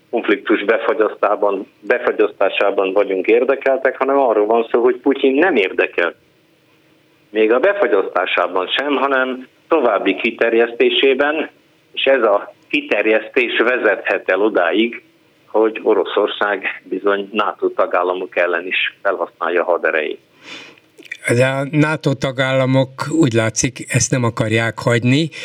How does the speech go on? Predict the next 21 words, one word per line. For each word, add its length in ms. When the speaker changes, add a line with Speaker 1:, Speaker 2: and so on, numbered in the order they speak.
Speaker 2:
hanem 340
megállt 400
akarnak 420
parancsolni 640
Oroszországnak. 840
Ön 200
szerint 480
van 240
elég 460
ereje 560
a 100
natónak, 720
az 120
Egyesült 520
Államoknak, 680
az 140
európai 440
nato 320
országoknak, 800
hogy, 320
hogy 600